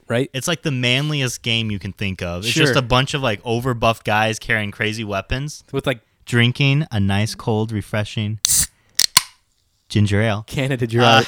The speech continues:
Speaker 1: my favorite pop. No, they, all these guns have, like, buzz saws on the end of 'em and, like,
Speaker 2: Yeah.
Speaker 1: like, fucking grenade launchers.
Speaker 2: Yeah, it's, like, rated triple M for, like,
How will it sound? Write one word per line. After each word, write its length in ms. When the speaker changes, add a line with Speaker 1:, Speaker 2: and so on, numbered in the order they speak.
Speaker 1:
my 160
favorite 400
pop. 320
No, 200
they, 160
all 220
these 180
guns 220
have, 120
like, 320
buzz 240
saws 440
on 120
the 100
end 100
of 80
'em 100
and, 80
like, 140
Speaker 2:
Yeah. 260
Speaker 1:
like, 180
fucking 420
grenade 320
launchers. 680
Speaker 2:
Yeah, 240
it's, 240
like, 240
rated 480
triple 380
M 500
for, 160
like, 300